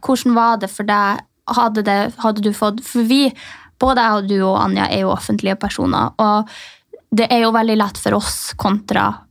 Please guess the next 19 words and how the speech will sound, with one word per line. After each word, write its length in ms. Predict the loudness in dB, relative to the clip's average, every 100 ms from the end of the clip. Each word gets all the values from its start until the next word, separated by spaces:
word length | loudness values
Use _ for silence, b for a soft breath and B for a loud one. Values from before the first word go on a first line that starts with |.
| -2
eh, 400 | 0 2 2 0 -2
nå 260 | 0 2 2 0 -2
tar 220 | 0 0 2
jeg 80 |
i 60 | 0
hermetegn, 520 | 0 0 0 -2 -2 -2
ikke 300 | -4 -2 -2
off-, 160 | -4 -4
offentlige 500 | -4 -2 -2 0 -2
personer, 480 | -2 0 2 2 2 -4 B B B -4
å 80 | -2
få 300 | 0 0 0
beskjed 540 | 0 -4 0 2 2 0
om 140 | -2
at 100 | 0
noen 200 | 0 0
er 140 | 0 -2
utro, 300 | -2 -2 -2
fordi 380 | 0 0 0